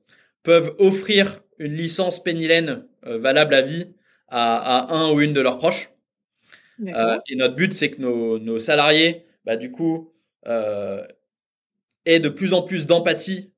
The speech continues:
Speaker 1: avec nos utilisateurs et qu'ils aient quelqu'un dans leurs proches qui utilise le produit, qui leur fasse des retours, qui leur dise, voilà, qui se rendent compte également de comment ça change la vie à l'utilisateur, euh, et à leurs proches. Donc ça, c'est le premier point.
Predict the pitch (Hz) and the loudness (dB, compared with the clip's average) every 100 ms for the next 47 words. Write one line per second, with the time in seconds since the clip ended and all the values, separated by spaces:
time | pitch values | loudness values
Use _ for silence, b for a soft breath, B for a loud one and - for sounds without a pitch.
0 | _ 131 143 156 151 135 139 143 135 135 | _ -2 0 0 -4 -8 -10 -6 -2 2
1 | 165 196 - b b b 135 135 139 156 | 2 2 -8 b b b -10 -6 0 2
2 | 156 151 180 165 147 160 160 - 180 175 | 2 2 2 0 0 2 2 2 2 2
3 | - 143 135 147 147 147 147 147 143 147 | 2 -4 -6 -4 -4 -2 -2 0 0 2
4 | 156 147 117 - 147 139 139 147 151 151 | 0 0 -4 0 0 2 2 2 0 0
5 | 151 151 123 120 131 135 120 147 196 B | 0 -4 -2 -2 -2 -2 -2 -2 -4 B
6 | B B - 139 165 165 165 175 170 156 | B B -8 -4 0 0 0 -2 2 4
7 | 165 180 143 127 117 117 139 165 165 143 | 4 2 2 0 -2 -2 0 2 2 2
8 | - 196 170 175 165 180 - _ _ - | 4 4 6 4 2 -2 -10 _ _ -4
9 | 139 135 131 135 131 165 180 - _ b | -2 -2 -6 2 2 4 0 -4 _ b
10 | b b b - 120 117 113 110 - 120 | b b b -6 -4 0 0 -2 -4 -4
11 | 117 123 151 190 - - _ - 147 143 | -2 -2 -2 -2 -4 -16 _ -8 -6 -6
12 | - 127 123 127 170 233 | -4 -2 -2 0 0 0